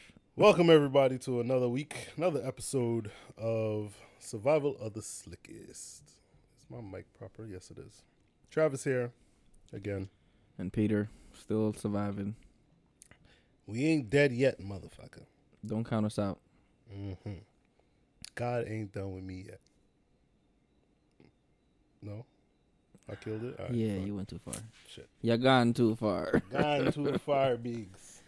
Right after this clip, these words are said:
Speaker 2: You know who hasn't gone too far? Me. Your dad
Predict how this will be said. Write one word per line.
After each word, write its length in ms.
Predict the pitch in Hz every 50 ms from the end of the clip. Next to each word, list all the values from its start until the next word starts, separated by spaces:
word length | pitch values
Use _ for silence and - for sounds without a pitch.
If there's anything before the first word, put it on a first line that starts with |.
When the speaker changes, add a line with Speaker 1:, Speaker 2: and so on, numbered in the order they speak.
| - _ _ -
Speaker 2:
You 100 | - 147
know 120 | 175 180 170
who 80 | 147
hasn't 300 | 143 156 170 165 151 131
gone 120 | 117 104 101
too 120 | 98 101
far? 280 | - 98 95 95 113 - _ -
Me. 260 | - 131 127 90 - _ _ _ _ _ _ _ _ _ _ _ _ _ _ _ _ _ _ _ -
Your 120 | 120 117
dad 380 | 113 165 202 156 117 107 110